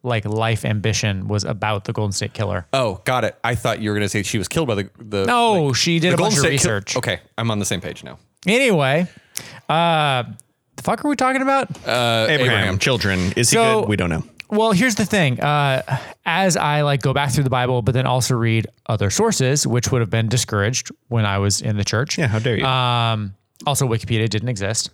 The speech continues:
Speaker 2: Truth.
Speaker 1: The Asimov book did, though. As I read the Jewish interpretation of it,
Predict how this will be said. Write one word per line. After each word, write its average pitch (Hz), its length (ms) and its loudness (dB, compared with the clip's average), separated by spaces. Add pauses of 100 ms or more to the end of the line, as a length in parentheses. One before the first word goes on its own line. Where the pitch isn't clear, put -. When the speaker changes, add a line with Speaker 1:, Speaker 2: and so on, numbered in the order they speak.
(120)
Speaker 2:
Truth. 98 300 -8 (240)
Speaker 1:
The 156 80 0
Asimov 190 320 0
book 101 200 -4
did, 95 200 -6
though. 113 160 -4 (420)
As 170 320 0
I 156 160 0
read 143 380 2
the 127 100 0
Jewish 113 480 0
interpretation 165 720 0
of 170 160 0
it, 208 240 -2